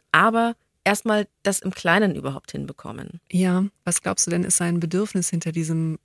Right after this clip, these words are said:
Speaker 2: Frieden im Kleinen?
Speaker 1: Also konkreter, ist gar nicht so einfach. Also er möchte, dass es zu Hause schön ist,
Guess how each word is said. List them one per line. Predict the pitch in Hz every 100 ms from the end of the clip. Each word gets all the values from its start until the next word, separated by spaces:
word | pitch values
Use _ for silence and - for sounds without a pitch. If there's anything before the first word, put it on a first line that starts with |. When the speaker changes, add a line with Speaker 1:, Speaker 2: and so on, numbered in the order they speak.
| _
Speaker 2:
Frieden | - - - 175 175 170
im | - 170
Kleinen? | - 170 160 156 143 151 _ _ _ _
Speaker 1:
Also | 180 170
konkreter, | 170 175 170 - - 156 165 160 160 139
ist | 139
gar | -
nicht | 180 233
so | -
einfach. | 135 131 - 135 123 -
Also | 180 180 - _ _ _ -
er | 185
möchte, | 185 190 220 196
dass | 180
es | 180
zu | - 160
Hause | 160 156 170 170 147 - _ _ _ _
schön | - - 160 170
ist, | 220 - 311 - -